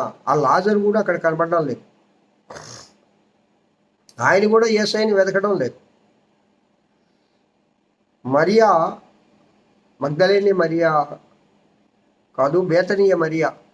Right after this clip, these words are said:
మార్తలు, యేసయ్యకు ఆతిథ్యం ఇచ్చే ఆ కుటుంబం, యేసుతో సహసంబంధం కలిగిన ఆ కుటుంబం, యేసును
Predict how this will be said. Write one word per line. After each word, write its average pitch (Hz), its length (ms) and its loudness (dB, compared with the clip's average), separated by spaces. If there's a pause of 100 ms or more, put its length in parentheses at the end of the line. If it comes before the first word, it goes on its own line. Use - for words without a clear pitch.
(120)
మార్తలు, 143 420 -2 (1300)
యేసయ్యకు 214 500 0
ఆతిథ్యం 196 460 0
ఇచ్చే 185 240 -4
ఆ 156 100 2
కుటుంబం, 147 420 -6 (1400)
యేసుతో 202 440 0
సహసంబంధం 196 720 -2
కలిగిన 170 320 -2
ఆ 151 200 0
కుటుంబం, 139 360 -8 (1400)
యేసును 220 460 0